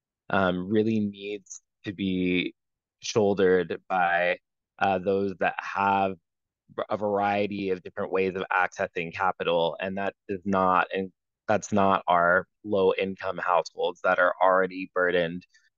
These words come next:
uh, from cost of living, um, whether that's energy affordability or, um, all these other, you know, systems that make it really hard for them. So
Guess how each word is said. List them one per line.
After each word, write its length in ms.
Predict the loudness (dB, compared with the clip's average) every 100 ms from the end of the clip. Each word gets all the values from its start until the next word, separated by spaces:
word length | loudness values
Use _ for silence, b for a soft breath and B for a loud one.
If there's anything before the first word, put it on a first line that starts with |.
| _
uh, 380 | 0 4 6 4 2
from 160 | -4 -4
cost 340 | 2 2 2
of 100 | -4
living, 580 | 0 -2 0 -2 -4 -8 _ _ _ -6
um, 400 | -2 -2 -4 -8 _ _ _ _ _ _ _ _ _ _ -2
whether 360 | 0 2 2
that's 320 | 2 0 -2 -10 -4
energy 460 | -2 -2 -2 -4
affordability 880 | -2 -2 -2 0 0 0 -2 -4 -4
or, 440 | -6 -8 -6 -4 -4 _ _ _ _
um, 360 | -6 -4 -4 -8 _ _ _ _ _ _ 0
all 160 | 2 2
these 200 | 0 -2
other, 720 | -2 0 2 2 0 -2 -10 _ _ _ _ _ _
you 120 | -8 -6
know, 180 | -6 -8
systems 720 | -8 -8 -6 -4 -4 -4 -2
that 240 | 0 -2 -6 -8
make 160 | -4 -4
it 120 | 0
really 240 | 0 0 0
hard 320 | 2 2 2 -2
for 140 | -2
them. 360 | 0 0 -2 -6 _ _ _ _ _
So 360 | 4 6 4